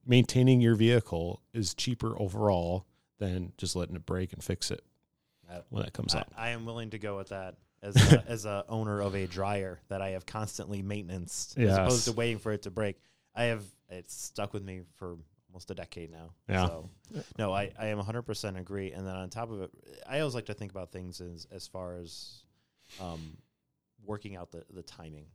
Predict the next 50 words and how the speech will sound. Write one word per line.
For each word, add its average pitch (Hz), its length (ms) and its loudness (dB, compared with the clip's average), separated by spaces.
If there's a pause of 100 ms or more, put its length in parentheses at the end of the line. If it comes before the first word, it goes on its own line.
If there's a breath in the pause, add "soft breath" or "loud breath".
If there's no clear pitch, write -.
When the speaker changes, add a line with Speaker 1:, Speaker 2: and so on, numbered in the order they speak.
(180)
Speaker 1:
Yep. 104 160 -2
Speaker 2:
that - 80 -20
works 101 240 -12
out 92 180 -10
for 92 140 -18
both 98 500 -12 (580)
the 101 80 -12
client 92 560 -12
and 85 160 -14
the 80 60 -16
provider. 76 640 -20 (300)
So 101 460 -4
obviously 113 380 -6
there 98 160 -6
are 95 40 -8
times 95 380 -10
of 92 80 -12
the 90 60 -10
year 90 200 -10
where, 85 340 -14
you 92 100 -18
know, 82 60 -16 (100)
you're 117 140 -10
slammed. 85 460 -14
You 104 60 -18
cannot 98 480 -12
take 85 240 -18
on 85 280 -16
more 87 440 -10 (320)
or 120 80 -6
Speaker 1:
Mm-hmm. 139 100 4
Speaker 2:
provide 101 280 0
more 87 160 -12
services, 80 540 -14
right? 87 260 -12 (100)
You 90 60 -6
know, 127 60 4
Speaker 1:
Yep. 123 100 2
Speaker 2:
if - 60 -16
an 92 100 -12
auto, 90 300 -10 (120)
as 104 200 -10
far 104 160 -8
as 95 80 -8
an 95 60 -12
auto 95 120 -10
shop, 98 220 -10 (420 soft breath)
your 107 100 -10
lot's 104 280 -8
full. 92 340 -10